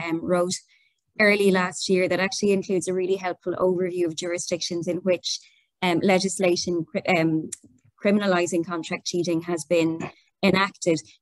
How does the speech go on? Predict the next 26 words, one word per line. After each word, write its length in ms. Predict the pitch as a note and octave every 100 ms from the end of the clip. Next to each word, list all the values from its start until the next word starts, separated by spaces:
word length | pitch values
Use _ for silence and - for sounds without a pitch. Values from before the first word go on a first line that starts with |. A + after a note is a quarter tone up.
| _
That 160 | G#3 G#3+
list 380 | A3 G3 F#3+ -
is 140 | F#3+ F3
now 360 | F#3 F3+ F3+ E3+
a 100 | F#3+
little 440 | F#3 F#3 A3+ B3 G#3+
dated 440 | F#3 F3 G#3 A3+
because 260 | G3+ F#3+ F#3
obviously, 640 | F3+ F3+ - F3+ F3 E3+
um, 220 | E3 E3 F3
England 400 | F#3 F#3+ G3+ G3
has, 200 | G#3 F3+ -
has 220 | F#3+ D#3+
joined, 420 | - F#3 F#3 G#3 A3 _ _ _
and 140 | G3+ F#3
I 80 | F#3
know 160 | F#3
that 120 | F#3+
there 140 | F#3+ F#3
are 100 | F3+
plans 400 | - F#3+ F3+ F3+
underway 680 | F3+ F3 F3+ E3+ F3 F3 F3+ -
to, 400 | - E3+ E3 E3 D#3+
um, 400 | E3 E3 D#3+ D#3+ -
to 140 | F#3
enact 460 | F3 F3 E3+ -